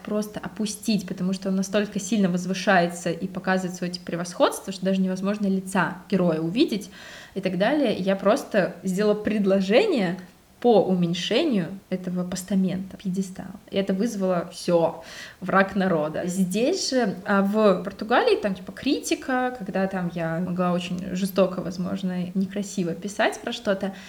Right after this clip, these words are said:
наоборот, это ценилось, потому что там у тебя есть мнение. Я никогда не думала, что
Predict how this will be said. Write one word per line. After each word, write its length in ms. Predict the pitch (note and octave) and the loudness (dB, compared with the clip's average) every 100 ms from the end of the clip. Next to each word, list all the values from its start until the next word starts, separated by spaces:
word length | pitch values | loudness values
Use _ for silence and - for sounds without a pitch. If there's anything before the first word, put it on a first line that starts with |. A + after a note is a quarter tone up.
| - F3 | -10 0
наоборот, 480 | F#3+ F3+ F#3 - | 2 4 4 2
это 140 | B3+ G#3 | 0 -4
ценилось, 560 | - F#3+ F3 E3 - - | 0 2 2 -2 -10 -14
потому 240 | - F3 | -6 -4
что 180 | F3+ - | -4 -6
там 160 | E3 E3 | -10 -10
у 40 | - | -4
тебя 180 | F#3 | 2
есть 220 | G3 G3 G3+ | 2 2 2
мнение. 500 | F3+ F3 E3 - - | 2 2 0 -8 -6
Я 200 | F#3+ G3 | 0 0
никогда 420 | A3+ G3 F#3+ G3 | 0 -2 0 2
не 120 | G3 | 2
думала, 560 | F3+ F3+ A#3 A3 F#3+ G3 | 2 2 4 2 2 0
что 640 | - - - F3+ F3 E3+ | -4 -14 -6 -2 4 4